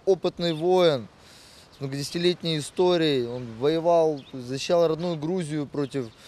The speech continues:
оккупантов. Он учил нас, как это же тоже делать. Он учил нас, как разминировать. Э,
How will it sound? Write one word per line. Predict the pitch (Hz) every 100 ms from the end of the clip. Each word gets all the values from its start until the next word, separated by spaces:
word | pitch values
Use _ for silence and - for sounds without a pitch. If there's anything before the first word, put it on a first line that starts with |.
| -
оккупантов. | 120 - 131 139 127 104 90 - - - -
Он | 180 180
учил | 160 208 185
нас, | 185 165
как | - 139 - - -
это | 131 147
же | 123
тоже | 120 135 123
делать. | 117 127 113 95
Он | 120 143
учил | 147 196
нас, | 175
как | 156 147
разминировать. | 156 156 156 151 151 131 110 - - - - - - - - _ - -
Э, | 113 110 107